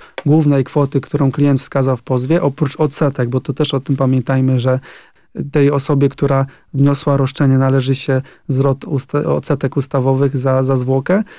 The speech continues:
Również, y, przynależą koszty sądowe, które poniósł, żeby ta sprawa została przez sąd, e, rozstrzygnięta, więc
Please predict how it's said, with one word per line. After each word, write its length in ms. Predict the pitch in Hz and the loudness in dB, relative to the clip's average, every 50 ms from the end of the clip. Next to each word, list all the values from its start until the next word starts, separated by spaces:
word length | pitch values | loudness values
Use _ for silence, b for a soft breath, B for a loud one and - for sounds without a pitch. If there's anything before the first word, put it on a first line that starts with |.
| B B B B 214 196 - - - _ | B B B B -16 -16 -16 -16 -16 _
Również, 580 | - - 175 185 190 196 185 180 170 - - - | -2 2 2 4 4 4 4 2 2 0 0 0
y, 100 | 151 143 | 0 0
przynależą 580 | 139 - - 147 147 147 147 156 139 151 143 135 | 0 0 0 2 2 4 4 2 2 2 0 0
koszty 480 | - 147 135 131 - - 143 135 131 135 B B B | 0 -2 -4 -4 -2 -2 0 0 0 -2 B B B
sądowe, 460 | B - 147 139 135 143 135 135 139 | B -2 0 2 2 2 2 0 0
które 300 | 135 - - 143 139 135 127 - - | -2 0 0 0 0 0 -2 -2 0
poniósł, 500 | 170 165 170 170 165 160 151 - - 147 | 2 2 4 4 4 2 2 0 -2 -2
żeby 320 | 131 143 139 135 139 139 135 B B B B _ | 0 2 2 2 2 2 0 B B B B _
ta 140 | - 139 135 | -2 -2 -2
sprawa 340 | - - 151 147 135 139 | 0 0 0 0 0 0
została 420 | 131 131 127 - - 139 135 131 131 | 0 -2 -4 -4 -2 0 0 0 0
przez 240 | - - 143 127 - | -2 -2 -4 -4 -2
sąd, 340 | - 135 131 127 - - | -2 -2 -2 -2 -2 0
e, 120 | 135 127 127 | 0 0 0
rozstrzygnięta, 640 | 131 123 - - - 143 139 147 151 151 151 143 131 | 0 -2 -4 -4 -2 2 4 4 4 2 2 0 0
więc 300 | 127 135 131 123 - | 0 0 0 -2 -4